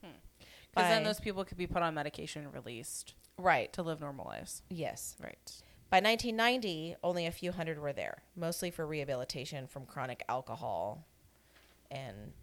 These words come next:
Speaker 2: drug abuse, that sort of
Speaker 1: Okay.
Speaker 2: thing. In nineteen eighty-seven, the Weston Hospital,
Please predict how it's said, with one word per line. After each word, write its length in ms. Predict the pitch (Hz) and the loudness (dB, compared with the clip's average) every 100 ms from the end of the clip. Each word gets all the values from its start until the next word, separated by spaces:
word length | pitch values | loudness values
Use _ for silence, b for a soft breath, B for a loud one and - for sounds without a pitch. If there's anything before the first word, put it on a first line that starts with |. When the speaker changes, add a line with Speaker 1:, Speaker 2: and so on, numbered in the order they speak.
| - | -8
Speaker 2:
drug 240 | 156 139 | -4 -4
abuse, 420 | - - - - - | -6 -14 -12 -12 -6
that 160 | - | -6
sort 160 | - 110 | -4 -6
of 60 | - | -6
Speaker 1:
Okay. 40 | |
Speaker 2:
thing. 140 | 110 - B B - | -10 -14 B B -2
In 80 | 202 | 4
nineteen 320 | 214 247 269 | 4 4 2
eighty-seven, 680 | 240 233 - 185 175 170 175 | 2 2 4 6 6 4 2
the 100 | 170 | 2
Weston 380 | 165 214 185 | 4 4 0
Hospital, 600 | 175 143 - 135 127 151 | -2 -2 -2 -2 -2 -2